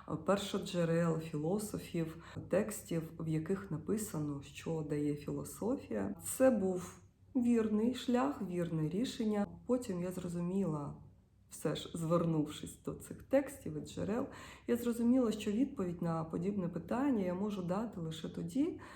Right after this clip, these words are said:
а, коли я поріднюся з цим питанням і проживу з ним декілька днів, певний час,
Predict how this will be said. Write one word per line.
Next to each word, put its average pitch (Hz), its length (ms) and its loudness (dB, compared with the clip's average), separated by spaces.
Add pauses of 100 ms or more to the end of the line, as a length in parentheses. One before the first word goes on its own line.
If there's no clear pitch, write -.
(220)
а, 175 140 -4
коли 202 380 2
я 202 280 4
поріднюся 196 840 2
з - 40 -6
цим - 320 -4
питанням 147 800 -4 (640)
і 180 380 2 (220)
проживу 214 580 4
з 311 120 -2
ним 156 340 2
декілька 156 760 -2
днів, 156 480 -2
певний 151 460 0
час, 165 640 -6